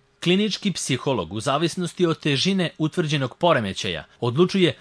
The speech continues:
da li će najpre pokušati samo sa psihološkim tretmanima ili će pak odmah uključiti i određene medikamente. Ovi specijalisti su najpre zaduženi za psihoterapeutske usluge,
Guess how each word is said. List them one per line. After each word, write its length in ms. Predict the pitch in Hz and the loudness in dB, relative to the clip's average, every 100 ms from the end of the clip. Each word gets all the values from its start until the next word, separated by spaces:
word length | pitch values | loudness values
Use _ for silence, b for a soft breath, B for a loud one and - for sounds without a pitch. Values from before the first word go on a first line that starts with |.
| B | B
da 200 | 123 165 | 0 2
li 100 | 190 | 2
će 160 | 185 165 | 0 -2
najpre 380 | 135 160 190 180 | 0 0 0 0
pokušati 640 | 180 170 180 196 - 170 | 0 0 0 0 0 -4
samo 280 | - 185 180 | -2 -2 -2
sa 200 | - 147 | -2 -4
psihološkim 800 | - 202 - 135 107 - 117 101 | -2 -2 -2 -2 -2 -4 -6 -6
tretmanima 640 | 92 - 123 170 190 185 - | -8 -4 -2 0 0 -2 -4
ili 220 | 185 180 | -2 -2
će 200 | - 185 - | -2 -2 -2
pak 280 | 190 180 - - | 0 0 -2 -4
odmah 340 | 190 185 180 | -2 -2 -4
uključiti 540 | 180 170 165 165 156 - B | -4 -2 -2 0 -2 -2 B
i 120 | 123 | 0
određene 520 | 113 104 117 117 131 131 | 2 0 -2 -4 -2 -2
medikamente. 680 | 135 139 160 175 180 - - _ _ - | -2 -2 2 2 0 -4 -10 _ _ -2
Ovi 180 | 180 196 | 0 0
specijalisti 680 | 202 180 185 185 185 196 | -2 -2 2 2 0 -2
su 140 | - 170 | -2 -2
najpre 360 | 165 175 180 | -2 -2 -2
zaduženi 540 | 135 156 165 160 170 151 | 0 0 0 -2 -2 -2
za 240 | 160 160 - | 0 -2 -2
psihoterapeutske 960 | 180 - 147 143 127 170 151 147 160 | -4 -2 0 0 0 0 -2 -2 -2
usluge, 420 | 151 - 170 113 | -2 0 -2 -2